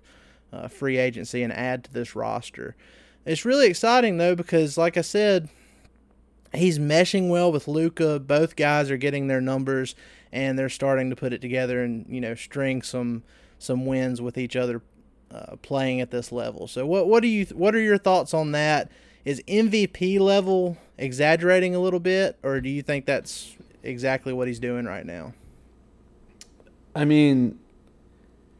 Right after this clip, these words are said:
Speaker 2: yeah, I mean, he's playing at that level. Uh, obviously, he's been, he's been fantastic. But, I mean, do we remember the, "Oh,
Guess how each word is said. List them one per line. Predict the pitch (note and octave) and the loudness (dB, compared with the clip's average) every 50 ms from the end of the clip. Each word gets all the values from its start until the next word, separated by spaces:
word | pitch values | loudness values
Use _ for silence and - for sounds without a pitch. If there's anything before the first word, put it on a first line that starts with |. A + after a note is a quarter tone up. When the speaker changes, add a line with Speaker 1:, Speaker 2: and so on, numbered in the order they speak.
| _ _ _ _ _ _ _ _ _ _ _ _ _ - | _ _ _ _ _ _ _ _ _ _ _ _ _ -2
Speaker 2:
yeah, | A2 D3 D#3+ D#3 C3 A2+ A2+ | 4 8 10 10 10 10 8
I | A#2+ | 6
mean, | A#2+ A#2+ A#2 A#2 | 6 4 2 2
he's | A#2+ B2 A#2 - | 2 0 -2 -2
playing | - - C#3 C#3 C#3 C3 A#2 | 0 2 4 6 6 6 4
at | G#2+ - | 4 4
that | A#2 A2+ G#2+ G2 A2 | 4 4 4 4 4
level. | A2+ A#2+ C3 A#2 G#2 F#2+ G2 G#2+ G#2 - - - _ _ _ - | 6 6 6 6 4 2 -4 -4 -4 -6 -10 -20 _ _ _ -14
Uh, | - - A2 A2 G#2+ G#2 G2 - | -8 -4 -2 0 0 0 -2 -2
obviously, | - G2+ A2 A2 A2 G2 - - - G#2 G2+ | 0 0 0 0 0 -4 -6 -8 -10 -8 -6
he's | G#2 G#2+ G#2 | -6 -8 -6
been, | - G#2+ G#2+ G#2 | -4 -4 -4 -4
he's | G2+ G2+ A2+ G#2+ G#2 | -4 -6 -6 -6 -6
been | - A2 G#2+ | -6 -8 -8
fantastic. | G#2+ - G#2 G2+ G2+ - - A#2 A#2+ - - - G2+ - - - - - - - - - - - - - - - - - _ _ _ _ - - _ _ | -6 -6 -8 -8 -6 -4 0 0 0 0 -2 -4 -10 -10 -10 -14 -20 -20 -20 -20 -20 -20 -20 -20 -20 -20 -20 -20 -20 -20 _ _ _ _ -20 -20 _ _
But, | - B2 A#2 A2+ G#2+ - - - _ _ - - - - - _ _ _ - - - _ _ _ _ _ _ _ - - - - _ - - - - - - - | 4 4 4 4 4 0 -6 -20 _ _ -20 -20 -20 -20 -20 _ _ _ -20 -20 -20 _ _ _ _ _ _ _ -20 -20 -20 -20 _ -18 -18 -18 -16 -18 -12 -4
I | B2+ | 0
mean, | C3+ C3+ C3+ C3 | 2 2 2 4
do | C3+ | 4
we | C#3 D3 | 6 6
remember | C#3+ C#3 C#3 C3+ C3+ C3+ C3+ C#3 C3+ C3 | 6 6 6 6 6 6 6 6 6 6
the, | A#2 A#2+ A#2 A2 A2 G#2 - - - - - - | 8 8 8 8 8 6 2 -2 -20 -20 -8 2
"Oh, | - E3+ E3+ F3+ F3+ E3 D3 C3+ | 8 10 12 12 12 12 10 6